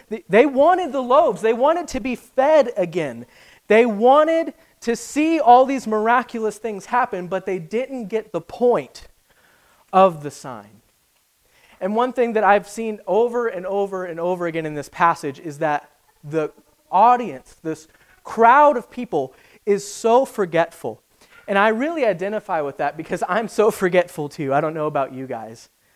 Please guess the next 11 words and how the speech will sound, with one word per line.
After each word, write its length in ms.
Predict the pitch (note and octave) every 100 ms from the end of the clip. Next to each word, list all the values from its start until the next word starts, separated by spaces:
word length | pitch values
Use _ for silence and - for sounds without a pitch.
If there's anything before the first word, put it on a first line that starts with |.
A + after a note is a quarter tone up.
| _ _ _ -
But 160 | D#3
sometimes 480 | D4+ E4+ - A3 G3
I 100 | G3
have 240 | F#3 E3+
lapses 420 | E3 D#3 D#3 E3+ D3+
of 80 |
memory, 360 | D3 C#3+ D3 D3
and 120 | C#3+
thankfully 480 | D3 B3 - G#3+ G3+
my 200 | F#3+ D#3+
wife 480 | D#3 D#3 F3+ -